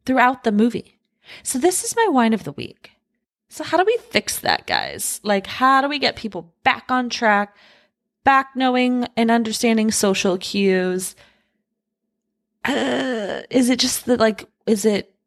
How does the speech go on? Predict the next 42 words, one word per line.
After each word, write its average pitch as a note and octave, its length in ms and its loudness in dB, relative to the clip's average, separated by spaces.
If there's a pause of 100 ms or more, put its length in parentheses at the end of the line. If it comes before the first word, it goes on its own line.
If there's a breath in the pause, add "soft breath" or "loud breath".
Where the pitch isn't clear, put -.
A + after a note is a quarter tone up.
(260)
just - 240 -4
the - 60 -12
time G#3+ 360 0
that A#3+ 140 0
we're B3 100 -4
in? A#3 320 2
Is A#3 220 -2
there A3 140 2
no G#3 200 4
hope? G#3+ 560 2
We A#3 180 2
need A#3+ 180 4
hope. G#3 440 0
We G#3 80 0
need G#3+ 180 0
some G3+ 140 -2
help. - 420 -4 (840)
We B3+ 80 -4
need C4 160 0
hope D#4+ 260 2
and A3+ 220 2
help. - 360 -4 (1400)
Tell C4+ 220 0
a C#4+ 40 -2
friend. G#3+ 480 -2 (1400)
If - 60 -14
somebody's A3+ 280 -2
talking A3+ 340 2
in A3+ 80 2
the G#3+ 60 2
movie, G3 340 0
I - 240 2
will G3 120 0
be F#3+ 100 0
that F3+ 200 0
bitch. - 440 -4 (1160)
Probably D#3+ 240 -4
gonna F#3 140 -2
do G3+ 140 2
the, F#3+ 200 -2 (360)
the G3 120 -4
gentle G#3 600 0